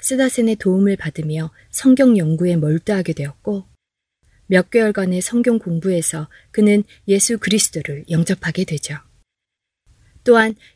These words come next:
야스카와라는 일본 목사로부터 불교와 기독교의 차이점에 대한 의문을 해결한 후 세례까지 받게 됩니다. 이렇게 하여 이수정은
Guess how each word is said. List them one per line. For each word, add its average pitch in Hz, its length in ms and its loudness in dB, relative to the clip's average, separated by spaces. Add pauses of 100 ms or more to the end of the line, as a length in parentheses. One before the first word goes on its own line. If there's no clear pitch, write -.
야스카와라는 190 920 0
일본 190 320 4
목사로부터 165 840 0 (240)
불교와 208 560 2
기독교의 180 580 -2
차이점에 214 540 -2
대한 160 340 -4
의문을 185 480 2
해결한 190 500 -2
후 156 180 -2 (200)
세례까지 165 760 -2
받게 - 280 -6
됩니다. 143 500 -4 (1500)
이렇게 220 340 0
하여 175 420 4
이수정은 165 640 0